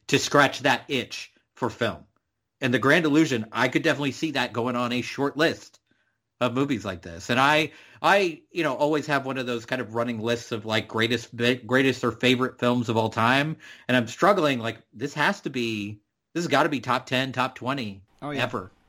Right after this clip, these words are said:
Speaker 1: you know? And it's, it's one of those, and I definitely wanna watch it a couple more times before I definitely say that, but, like, I can't imagine that this doesn't go on this list. Like, this, this is one of those movies, and it's a shitty thing to say, but it's me, so I'm gonna say it.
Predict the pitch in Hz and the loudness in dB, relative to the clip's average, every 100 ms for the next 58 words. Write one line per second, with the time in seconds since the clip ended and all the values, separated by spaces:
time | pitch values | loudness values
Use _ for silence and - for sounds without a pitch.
0 | _ _ _ _ 120 113 113 135 156 127 | _ _ _ _ -2 2 4 2 0 -2
1 | 123 127 139 135 - - _ - _ _ | -4 -4 -4 -6 -6 -20 _ -20 _ _
2 | _ _ _ _ _ - 143 - 139 165 | _ _ _ _ _ -2 -2 0 2 4
3 | 151 135 143 170 175 220 220 170 139 113 | 4 4 2 2 4 4 6 4 4 2
4 | 131 - 135 - 139 123 110 156 190 180 | 0 0 -4 -4 -6 -6 -6 0 0 0
5 | 160 127 123 113 123 120 135 110 110 147 | -4 -6 -4 -2 -2 -2 -6 -10 -4 -2
6 | 156 156 151 107 113 113 113 117 170 160 | 2 2 2 -4 -6 -6 -6 -6 -4 -2
7 | 120 117 127 120 104 90 90 _ _ _ | -2 0 2 0 -4 -10 -14 _ _ _
8 | _ 127 135 120 127 120 107 110 101 95 | _ -4 -4 -2 -4 -4 -6 -4 -4 -6
9 | 90 - 104 92 - 104 - 147 185 147 | -10 -8 -10 -8 -6 0 2 2 0 2
10 | 202 311 233 185 185 165 135 127 135 143 | 2 4 2 2 4 4 4 2 2 4
11 | 139 131 - _ - _ _ - 113 113 | 4 0 -8 _ -20 _ _ -2 -2 0
12 | 123 - 123 139 170 175 156 123 127 127 | 0 4 6 6 4 4 4 4 2 0
13 | 110 - - 110 117 117 120 117 160 139 | -2 -4 0 0 0 -2 -4 -2 2 4
14 | 101 98 | 2 -4